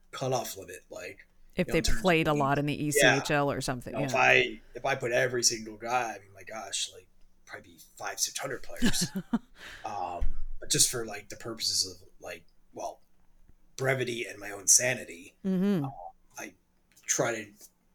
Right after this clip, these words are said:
Speaker 1: try to condense it a little bit. But, I mean, you're, every year you're getting, like, top, top players, um, coming available, right? And so, like, like a Matthew Phillips, who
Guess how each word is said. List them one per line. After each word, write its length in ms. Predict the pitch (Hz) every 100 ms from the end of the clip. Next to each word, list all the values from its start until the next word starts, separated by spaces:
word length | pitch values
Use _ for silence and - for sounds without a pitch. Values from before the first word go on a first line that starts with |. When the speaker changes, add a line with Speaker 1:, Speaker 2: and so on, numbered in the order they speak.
| _ -
Speaker 1:
try 260 | - 208
to 80 | 170
condense 420 | 151 147 147 131
it 80 | 127
a 40 | 113
little 180 | 165 151
bit. 160 | 107 98 127
But, 140 | 151
I 60 | 147
mean, 180 | 151 143
you're, 200 | 160 151 143
every 240 | 170 160
year 200 | 143 190
you're 160 | 143 117
getting, 240 | 123 110
like, 180 | 113 - _ _ - -
top, 460 | - 131 131 -
top 340 | - 123 101 -
players, 680 | 117 123 90 85 - - - _ _ _ _ _ _ _ _ _ _ - -
um, 480 | 107 92 85 80 78 -
coming 260 | - 156 113
available, 440 | 107 123 92 65 _ _
right? 260 | 95 107 107 _ _ _ _ _ _ _ _ -
And 120 | -
so, 260 | - - 104
like, 180 | 110 -
like 180 | 120 -
a 60 |
Matthew 340 | 120 120 117 113
Phillips, 380 | 165 165 - -
who 200 | -